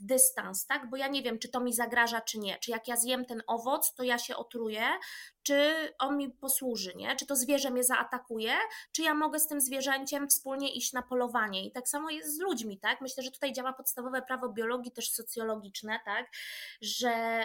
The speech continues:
my potrzebujemy, m, pewnych ram, pewnych określeń, my potrzebujemy takiego właśnie, e, dopowiedzenia, ale tutaj ja znowu wrócę do tej warstwy językowej. No, kim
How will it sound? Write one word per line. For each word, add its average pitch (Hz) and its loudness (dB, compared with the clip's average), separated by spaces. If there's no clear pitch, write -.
my 240 4
potrzebujemy, 254 2
m, 208 -2
pewnych 240 2
ram, 233 6
pewnych 233 -2
określeń, 233 0
my 247 4
potrzebujemy 262 2
takiego 240 -4
właśnie, 240 0
e, 220 -2
dopowiedzenia, 240 0
ale 208 -2
tutaj 262 0
ja 240 0
znowu 277 2
wrócę 262 -2
do 247 -2
tej 262 -2
warstwy 254 0
językowej. 240 0
No, 233 0
kim 311 0